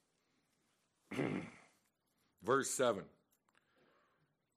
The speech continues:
"Saying with a loud voice, Fear God, and give glory to him, for the hour of his judgment is come,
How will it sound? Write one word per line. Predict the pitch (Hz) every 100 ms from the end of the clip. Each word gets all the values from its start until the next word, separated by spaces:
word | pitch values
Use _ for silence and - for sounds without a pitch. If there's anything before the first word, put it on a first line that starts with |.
| -
"Saying | - 180 214
with | 202 170
a |
loud | 151 143 185 208 135
voice, | 139 135 131 - - _ _ _ _ _ _
Fear | - 170 285 247
God, | 175 226 269 127 85 - _ _ _ _ _ _ _ _ -
and | 170 156
give | 180 143
glory | 151 196 190
to | 147 110
him, | 117 87 78 - _ _ _ _ - - - - _ -
for | 135
the | 139 151
hour | 185 175 175
of | 147
his | 123
judgment | 101 143 175 127 117 110 - - _ _ _
is | 117 110
come, | - 143 117 78